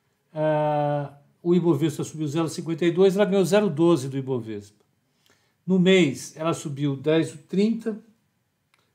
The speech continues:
o Ibovespa subiu treze e trinta e quatro, ela tá perdendo treze, três e vinte e três.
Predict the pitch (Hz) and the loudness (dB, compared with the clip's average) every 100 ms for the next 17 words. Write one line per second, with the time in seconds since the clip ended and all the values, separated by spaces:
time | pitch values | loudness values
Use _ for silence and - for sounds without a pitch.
0 | - 175 190 175 160 127 151 143 - 120 | -4 0 2 2 2 2 0 0 -6 -14
1 | 117 165 139 151 143 175 185 156 - 156 | -12 -8 -6 -4 0 4 4 4 -6 -8
2 | 165 170 185 185 185 180 180 165 160 165 | -6 0 0 0 -2 -2 -2 -4 -4 -6
3 | 165 175 165 170 160 165 - 185 170 160 | -8 -4 0 0 -2 -8 2 2 2 -2
4 | 139 - 110 104 - _ | -8 -12 -14 -14 -18 _